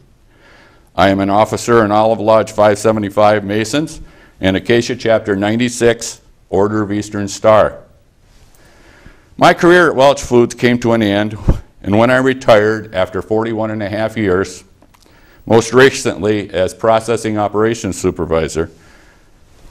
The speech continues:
I thought at this point in my life, I could finally sit back and relax just a little. <laughs> But that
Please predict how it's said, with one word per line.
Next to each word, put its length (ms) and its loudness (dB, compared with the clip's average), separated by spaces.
I 120 6
thought 260 6
at 140 -2
this 160 2
point 260 2
in 60 -8
my 100 0
life, 520 2
I 100 0
could 140 0
finally 340 0
sit 440 0
back 500 -2
and 120 -8
relax 400 -2
just 240 -2
a 40 2
little. 440 0
<laughs> 100 -12
But 160 -4
that 460 0